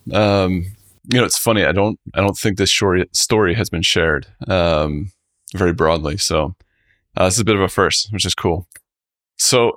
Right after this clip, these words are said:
um, you know, as some people who are listening to this may be aware, uh, as part of Packet Tide, um, we created E E Harbor. And, you know, over an arc of, you know, maybe ten years or so, we did a lot of acquisitions of,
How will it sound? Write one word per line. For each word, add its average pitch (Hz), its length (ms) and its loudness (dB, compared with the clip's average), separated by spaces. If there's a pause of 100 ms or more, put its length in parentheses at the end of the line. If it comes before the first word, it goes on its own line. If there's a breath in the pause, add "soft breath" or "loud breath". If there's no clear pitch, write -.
(140)
um, 104 640 0 (300)
you 110 120 0
know, 104 80 4
as 101 200 0 (120)
some 120 180 2
people 104 260 0
who 101 80 0
are 85 80 2
listening 87 280 0
to - 80 -2
this 82 120 -2
may 82 140 0
be 78 80 0
aware, 80 560 0
uh, 78 500 0
as - 80 -8
part - 180 -2
of - 80 -6
Packet 78 320 -2
Tide, 80 600 -2
um, 69 520 -4 (560)
we 92 100 -2
created 87 340 0
E 80 180 -2
E 82 40 -2
Harbor. 73 460 -4 (160)
And, 73 360 -4 (640)
you 110 80 2
know, 92 60 4
over 120 300 2
an 95 100 0
arc 87 320 0
of, 80 460 0
you 90 80 -4
know, 85 80 0
maybe 82 220 0
ten 80 240 -2
years 76 280 -2
or 69 60 -4
so, 71 460 -2 (120)
we 78 380 -2
did 82 220 0
a 80 40 0
lot 76 160 2
of 73 140 -6
acquisitions 76 640 -4
of, 80 140 -4